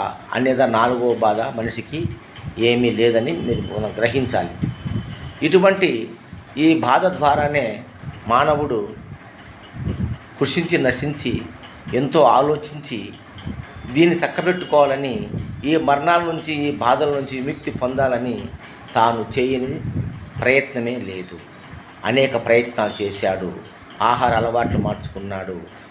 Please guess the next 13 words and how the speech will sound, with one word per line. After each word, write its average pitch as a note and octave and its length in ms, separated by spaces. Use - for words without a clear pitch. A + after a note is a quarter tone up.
విహార A#2 340
అలవాట్లు A2 480
మార్చుకున్నాడు, G2 880
తర్వాత B2 340
జీవన C#3 420
విధాన A#2+ 440
శైలిని D3 460
మార్చుకున్నాడు. G#2+ 880
అనేక, D3+ 400
ఆ, A#2+ 440
అవసరమైనటువంటి C#3 1040
ఎన్నో C3 600
ఉపయోగమైనటువంటి B2+ 1160